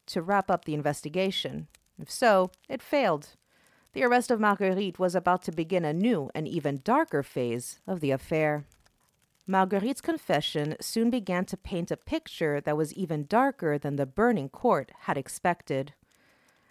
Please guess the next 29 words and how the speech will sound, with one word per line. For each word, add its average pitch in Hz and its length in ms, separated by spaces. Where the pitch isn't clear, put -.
The 190 80
tale 190 280
of 165 160
black 175 280
masses 190 580
and 147 140
human 147 320
sacrifices 147 1040
that 143 180
unfolded 165 640
shocked - 540
them, 151 380
but 233 100
it 233 100
also 247 300
seems 233 440
to - 120
have 160 160
convinced 170 520
them 143 360
that 160 160
Marguerite 156 640
had 151 200
played 156 260
no 143 140
part - 440
in 143 120
the 139 100
affair. 175 520